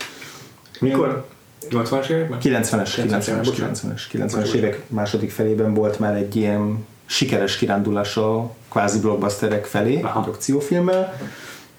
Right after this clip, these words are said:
Speaker 2: Itt, itt most ugye egy science fictionnel akart nagyot ütni, hát az,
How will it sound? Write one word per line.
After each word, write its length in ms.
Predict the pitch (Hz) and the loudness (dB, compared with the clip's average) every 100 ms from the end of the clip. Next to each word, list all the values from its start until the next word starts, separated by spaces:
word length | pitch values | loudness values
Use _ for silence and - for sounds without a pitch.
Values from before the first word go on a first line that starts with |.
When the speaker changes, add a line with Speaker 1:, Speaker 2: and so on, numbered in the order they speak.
| - - | -20 -4
Speaker 2:
Itt, 180 | 151 131 151 113 | -2 0 0 2
itt 140 | 143 139 | 0 0
most 180 | 127 127 | 0 2
ugye 120 | 123 | 2
egy 60 | |
science 320 | 117 127 117 113 | 2 2 2 0
fictionnel 460 | 120 - 113 104 | -2 2 2 2
akart 440 | 104 113 107 101 - | 0 2 0 -2 -4
nagyot 340 | 120 110 101 | 0 0 2
ütni, 300 | 131 135 180 | 0 2 2
hát 260 | 170 160 156 | 4 2 4
az, 260 | 151 151 | 2 2